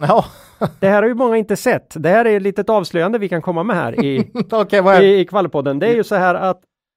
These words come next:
Speaker 2: jättebolaget M G M, alltså Las Vegas pratar vi här,
Speaker 1: Mm.
Speaker 2: M G M Resorts International försöker lägga fingrarna på varumärket Ninja Casino.
Speaker 1: <laughs>
Speaker 2: Det här har man ju lyckats dölja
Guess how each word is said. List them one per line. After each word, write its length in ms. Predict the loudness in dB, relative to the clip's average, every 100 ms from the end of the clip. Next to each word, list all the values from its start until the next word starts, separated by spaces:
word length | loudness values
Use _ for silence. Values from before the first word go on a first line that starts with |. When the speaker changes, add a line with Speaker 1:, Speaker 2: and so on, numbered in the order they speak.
| _ _ _ -20
Speaker 2:
jättebolaget 1000 | -16 -4 -2 -4 -8 -4 0 2 2 0 -4
M 300 | -4 -2 -2
G 120 | -2 0
M, 300 | 2 0 -2
alltså 160 | -2
Las 200 | -4 -2
Vegas 320 | -2 -2 -4
pratar 280 | -2 -4 -2
vi 60 | -4
här, 160 | -4 -8
Speaker 1:
Mm. 280 | -8 -8 -2
Speaker 2:
M 160 | -2
G 80 | 0
M 280 | -2 -2 -2
Resorts 520 | -4 -6 -4 -6 -4
International 800 | -8 -4 -4 -4 -4 -2 0 -2 -8 _ _
försöker 320 | -6 -2 0
lägga 420 | -2 0 0 -2 -8 _ -4
fingrarna 400 | -2 0 -2 -4
på 100 | 0
varumärket 500 | 0 0 -4 -6 -4
Ninja 340 | -2 0 -2
Casino. 600 | -4 -6 -6 -4 -6 -8
Speaker 1:
<laughs> 1300 | _ _ -20 -12 -14 -6 -8 -8 _ _ _ _ _ _
Speaker 2:
Det 80 | 2
här 240 | 4 4
har 160 | 4 4
man 140 | 2
ju 60 | 0
lyckats 260 | 0 -4
dölja 640 | 0 2 4 4 2 0